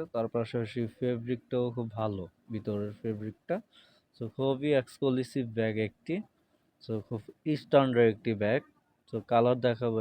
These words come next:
এটার। So বিভিন্ন কালার আছে। So এটা হচ্ছে ব্রাউন কালার। So এটা ছিল ব্ল্যাক। So যারা ইউজ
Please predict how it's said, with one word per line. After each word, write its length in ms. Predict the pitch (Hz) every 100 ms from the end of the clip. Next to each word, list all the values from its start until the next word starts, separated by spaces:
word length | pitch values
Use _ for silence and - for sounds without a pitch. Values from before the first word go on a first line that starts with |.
| 107
এটার। 240 | 143 185 - _ - - 233 _
So 80 | 120 110
বিভিন্ন 320 | 117 117 117 117 113
কালার 260 | 107 110 107
আছে। 220 | 98 131 151 151
So 80 | 117 113 110
এটা 120 | 113
হচ্ছে 180 | 110 120 107 110
ব্রাউন 280 | 113 113 120 -
কালার। 320 | 107 101 127 135
So 80 | - 110 104
এটা 180 | 113 110 104 98 -
ছিল 200 | - 113 110 110 101
ব্ল্যাক। 280 | 113 117 117 - - - -
So 60 | 110 110
যারা 220 | 110 113 104 113 _ - _ -
ইউজ 160 | 127